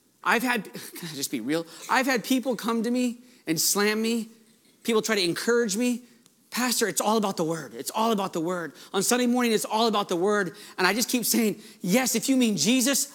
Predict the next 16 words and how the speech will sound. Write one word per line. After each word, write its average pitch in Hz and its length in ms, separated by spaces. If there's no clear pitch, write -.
I 214 120
a 226 80
hundred 233 180
percent 226 240
agree 185 220
with 240 220
you. 254 200
It's 185 160
all 226 120
about 208 240
the 196 80
word. 233 320
It's 285 160
all 240 140
about 208 220
Jesus. 262 420